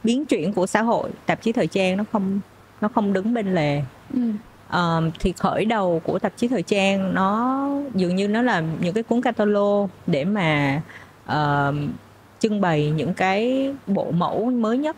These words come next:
Speaker 1: những cái thiết kế mới nhất. Ờ, cũng giống như là những cái cách mà ăn mặc hay là trang điểm cho mọi người. Nhưng mà dần dà, đặc biệt là, ờ, với sự xuất hiện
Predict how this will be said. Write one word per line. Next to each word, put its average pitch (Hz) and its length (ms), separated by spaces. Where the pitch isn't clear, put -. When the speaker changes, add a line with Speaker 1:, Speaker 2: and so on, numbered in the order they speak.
Speaker 1:
những 202 180
cái 220 180
thiết 262 180
kế 226 120
mới 247 240
nhất. 294 200
Ờ, 165 400
cũng 175 180
giống 214 120
như 247 80
là 202 120
những 165 180
cái 202 100
cách - 320
mà 185 100
ăn 190 300
mặc 156 140
hay 190 100
là 165 120
trang 185 320
điểm 214 440
cho 202 100
mọi 160 160
người. 156 180
Nhưng 190 140
mà 180 60
dần 156 400
dà, 151 360
đặc 160 220
biệt 160 300
là, 156 520
ờ, 156 500
với 175 200
sự - 160
xuất - 180
hiện 196 200